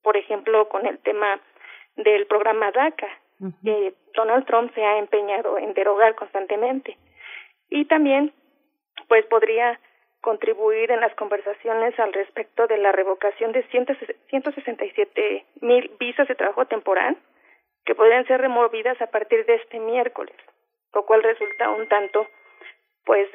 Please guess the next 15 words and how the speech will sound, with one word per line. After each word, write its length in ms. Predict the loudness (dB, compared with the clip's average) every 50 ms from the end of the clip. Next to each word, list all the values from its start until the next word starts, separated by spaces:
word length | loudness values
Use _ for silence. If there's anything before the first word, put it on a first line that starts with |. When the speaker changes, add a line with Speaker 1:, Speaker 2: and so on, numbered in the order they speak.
| _ _ 0
Speaker 1:
desalentador 880 | 0 0 0 -4 -2 -2 -2 -2 -2 0 0 0 2 2 0 0 0
y 20 | -2
complicado. 760 | -6 -8 -8 -8 -2 -2 -2 -2 2 2 2 4 2 0 -4 -12 _ _ _ _ _ _ _ _ _
Es 140 | -10 -4 -2
una 160 | 0 0 0
visita 580 | 0 -2 -6 -10 -10 -12 -12 -4 -4 -4 -4 -4 _ _ -20 _ -20 -20 _ _ _ _ _
que 160 | 0 2 2
el 60 | 2 0
presidente 420 | -4 -6 -4 -4 -4 0 -2 -2
López 240 | -2 0 -4 -4 -4
Obrador 300 | -2 -2 -2 -2 -4 -8 _ _ _
tiene 320 | _ -2 -2 0 0 -2 -2
que 320 | -2 -2 -2 -2 -4 -8 _ _ _ _ _ -6 0
saber 260 | 2 4 6 4 4
manejar 580 | 4 2 0 0 -4 -4 -2 -2 -2 -4 -8